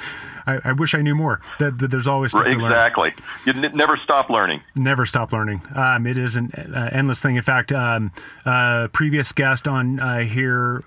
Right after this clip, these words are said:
Speaker 1: on the show was, uh, Rich Higgins, a master cicerone, um, who, I mean,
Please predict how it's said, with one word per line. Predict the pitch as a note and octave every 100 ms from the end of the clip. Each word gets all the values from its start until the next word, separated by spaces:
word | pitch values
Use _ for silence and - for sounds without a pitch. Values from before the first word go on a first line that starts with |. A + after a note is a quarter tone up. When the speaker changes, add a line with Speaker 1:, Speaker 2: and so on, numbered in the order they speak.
| -
Speaker 1:
on | B2+ A#2+
the |
show | A#2 - B2+ B2 B2
was, | B2 A#2+ A2+ G#2+ A2+
uh, | A#2 A2 G#2+
Rich | C#3+ -
Higgins, | D#3+ B2 G#2
a | A2+
master | B2+ D3 - B2+
cicerone, | A2+ C#3 - A#2+ A#2 A2 G#2+ - - - -
um, | C3 A#2+ A2+ A2 A#2+
who, | A#2 C#3 C3
I | A#2+
mean, | A#2 A2 A#2 D#3 F3